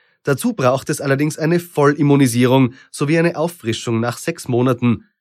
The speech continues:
in Ausnahmefällen, etwa bei Risikopersonen, auch früher. Der Impfschutz lässt mit der Zeit nach. Durch den Booster steigt er wieder an, zeigen Studien. Der Virologe Christian Drosten hält es für problematisch, dass Geimpfte das Virus,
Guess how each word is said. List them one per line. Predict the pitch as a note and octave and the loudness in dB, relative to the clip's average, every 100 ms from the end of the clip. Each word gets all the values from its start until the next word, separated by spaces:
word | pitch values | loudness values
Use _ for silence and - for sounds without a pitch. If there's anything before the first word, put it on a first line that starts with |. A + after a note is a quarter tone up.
| _ _ | _ _
in | A2+ | -6
Ausnahmefällen, | B2+ A2+ A#2 A2 A2+ A#2 B2+ F3+ | -2 -2 0 -2 -2 -4 -6 -4
etwa | C3+ - B2+ | -6 -2 -4
bei | A#2 A#2 A2 | -2 -4 -2
Risikopersonen, | C#3 F3 B2 A#2+ B2 G#2+ F#2+ F#2+ G#2+ | -4 -6 -6 -4 -4 -2 -4 -4 -4
auch | C#3 - | -6 -10
früher. | _ A2 G#2+ D#2+ E2+ _ _ _ _ _ _ _ | _ -4 -2 -4 -12 _ _ _ _ _ _ _
Der | C#3 C#3+ | 0 2
Impfschutz | G#3 A3+ - D3+ C#3+ - | -2 -4 -4 -4 -4 -8
lässt | B2 D3+ - | -6 -6 -2
mit | E3+ | -2
der | E3+ | -2
Zeit | - D3+ D3 | -2 -2 0
nach. | D3 D#2 - - _ _ _ - | -2 -2 -8 -20 _ _ _ -4
Durch | G2+ | 2
den | F3+ E3 | 4 4
Booster | A3+ B3+ G3 | 2 0 0
steigt | - G#3 A#3 A3+ | 2 2 0 2
er | F#3+ | 2
wieder | E3+ E3 | 4 2
an, | A#2 E2+ | 0 -4
zeigen | - G#2+ G#2 | -2 -2 -2
Studien. | - A2 G#2 F2 E2+ _ _ _ _ _ | -4 -2 -2 -4 -8 _ _ _ _ _
Der | C3 B2 | -2 0
Virologe | C3+ C3+ D#3+ F#3 | 2 2 2 0
Christian | - E3 - C#3+ B2 | 0 -6 -2 0 0
Drosten | G#2+ C#3+ - F#3 | 0 -4 -4 2
hält | D#3 D#3+ | 2 2
es | E3+ | -2
für | F3 | -2
problematisch, | F3 E3+ F3+ C#3 C#3 C#3+ C3 - - _ | -2 0 2 2 0 -2 -4 -6 -20 _
dass | D3 C#3+ | -6 -2
Geimpfte | D#3 G3+ A3 G3 | -2 -2 0 2
das | E3+ - | 2 0
Virus, | B2 B2 F3+ A3 - | -2 -2 -2 -6 -16